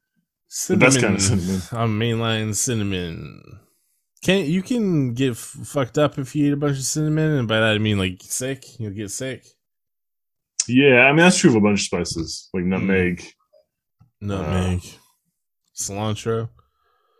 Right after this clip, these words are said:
Speaker 1: Uh, I don't, uh, maybe. I don't know about cilantro.
Speaker 2: Oregano, as they say in
Speaker 1: Or-,
Speaker 2: English.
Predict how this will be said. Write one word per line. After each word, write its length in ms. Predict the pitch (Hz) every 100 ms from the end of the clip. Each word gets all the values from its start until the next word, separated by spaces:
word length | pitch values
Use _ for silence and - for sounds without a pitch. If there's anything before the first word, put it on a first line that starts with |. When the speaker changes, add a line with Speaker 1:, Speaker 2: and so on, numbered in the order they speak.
| _ _ _
Speaker 1:
Uh, 60 | -
I 420 | 104 104 101 110
don't, 280 | 151 120 - -
uh, 240 | 170 185
maybe. 280 | 165 180 104
I 60 | 110
don't 120 | 113
know 40 | 104 101
about 60 |
cilantro. 540 | 98 98 101 95 95 - _ _ _ - -
Speaker 2:
Oregano, 920 | 127 143 131 107 113 120 131 139 143 147
as 300 | 127 120 123
they 160 | 127
say 320 | 120 135 127 120
in 260 | 117 127
Speaker 1:
Or-, 180 | 139 143
Speaker 2:
English. 180 | 139